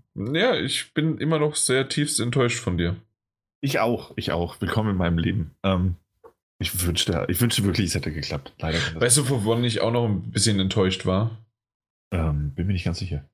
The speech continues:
Speaker 1: Von der Auflösung, äh, dass das nie, dass, äh, dass mein Leben eine Lüge war und dass die PlayStation-Taste auf einmal ganz anders heißt, als ich sie jemals immer be-, betitelt habe.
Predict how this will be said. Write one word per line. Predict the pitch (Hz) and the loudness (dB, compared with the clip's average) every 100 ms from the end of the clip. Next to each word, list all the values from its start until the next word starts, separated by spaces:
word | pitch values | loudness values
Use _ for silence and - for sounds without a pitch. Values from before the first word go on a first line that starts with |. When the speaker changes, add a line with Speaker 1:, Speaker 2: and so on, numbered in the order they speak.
| _ _ _ | _ _ _
Speaker 1:
Von | 113 | 0
der | 104 - | 2 2
Auflösung, | 123 - 92 90 87 95 104 110 - - - - | 0 0 0 2 2 2 2 -2 -6 -16 -16 -6
äh, | - 101 95 - - | -2 0 0 -2 -4
dass | - 104 113 | 0 2 2
das | 101 | 2
nie, | 101 - 92 | 0 0 0
dass, | 101 95 - - - | 2 2 0 -4 -2
äh, | 98 95 95 92 - | 0 2 0 -2 -2
dass | 98 | 0
mein | 107 98 | 2 2
Leben | 98 110 104 | 2 2 2
eine | 95 95 | 2 4
Lüge | 104 127 101 | 4 2 2
war | 82 85 117 - - - - - _ | 2 0 0 -4 -16 -20 -20 -20 _
und | 110 107 - - | 0 0 2 2
dass | 104 - - - | 4 4 2 -2
die | 104 98 98 | 0 2 2
PlayStation-Taste | 87 - 113 147 98 92 92 - 98 - 113 | 0 2 2 2 0 0 -2 0 0 2 0
auf | 104 | 2
einmal | 98 107 104 | 2 2 2
ganz | 107 101 | 2 2
anders | 101 107 107 | 2 0 2
heißt, | 107 110 - | 2 2 0
als | 101 | 0
ich | 104 | 2
sie | 101 | 2
jemals | 92 98 98 104 95 | 2 2 2 0 0
immer | - 107 104 98 | 0 2 2 2
be-, | 95 - 92 87 | -2 -2 0 0
betitelt | 85 98 165 180 110 | -2 -2 0 0 2
habe. | 80 82 | 0 0